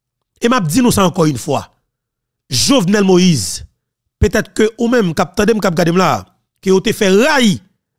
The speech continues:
Jovenel Moïse, sans qu'on pas même comprendre ni. Yon jour, monsieur, ou va connaître importance, yon zo garçon comme ça, qui c'est Jovenel Moïse,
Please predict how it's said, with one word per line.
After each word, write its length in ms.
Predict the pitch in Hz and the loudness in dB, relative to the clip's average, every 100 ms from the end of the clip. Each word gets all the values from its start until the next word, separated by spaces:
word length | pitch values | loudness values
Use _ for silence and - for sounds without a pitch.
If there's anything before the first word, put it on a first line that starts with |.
| - | -8
Jovenel 380 | 151 220 175 180 | 0 0 2 0
Moïse, 440 | 160 147 123 92 - | 0 0 -2 -4 -12
sans 160 | - 185 | -8 -4
qu'on 100 | - | -2
pas 160 | 175 156 | -2 -2
même 180 | 165 151 | -2 -2
comprendre 400 | 196 147 139 123 | -6 -4 -4 -4
ni. 260 | 120 95 _ _ _ _ _ _ _ _ _ _ _ _ | -6 -6 _ _ _ _ _ _ _ _ _ _ _ _
Yon 180 | 185 233 | 0 0
jour, 380 | 135 175 113 _ _ _ _ _ - | 2 0 -2 _ _ _ _ _ -6
monsieur, 520 | 190 - - 185 131 90 _ _ _ _ | -6 -4 0 0 0 -4 _ _ _ _
ou 80 | 190 | -2
va 160 | 180 | -2
connaître 420 | - 180 165 151 185 | -2 0 0 0 -2
importance, 720 | - 160 - 156 127 - - _ _ _ _ | -2 -2 -2 0 0 -4 -8 _ _ _ _
yon 120 | 151 | -6
zo 300 | 123 - 214 | -4 -2 0
garçon 300 | 175 151 - | 0 -2 -4
comme 140 | 143 139 | -6 -4
ça, 320 | - 143 - _ _ _ _ | -4 -4 -8 _ _ _ _
qui 100 | - | -10
c'est 120 | - 165 | -4 -2
Jovenel 380 | - 208 160 | 0 0 0
Moïse, 440 | 165 160 180 139 | 2 2 2 0